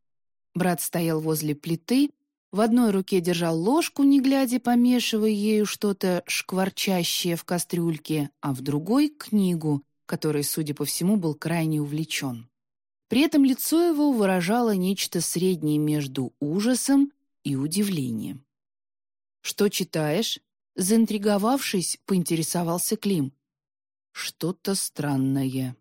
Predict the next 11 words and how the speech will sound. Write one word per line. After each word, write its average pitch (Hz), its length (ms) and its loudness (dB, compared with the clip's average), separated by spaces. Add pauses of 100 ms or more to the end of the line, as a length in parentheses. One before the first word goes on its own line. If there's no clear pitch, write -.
(340)
медленно 165 580 0
и 147 200 -4
не 151 120 2
отрываясь 151 560 -2
от 147 120 -6
книги, 180 360 0
произнёс 147 580 -2
Яша. 147 460 -4 (800)
«А - 120 -4
если 160 340 0
подробнее?» 151 720 -2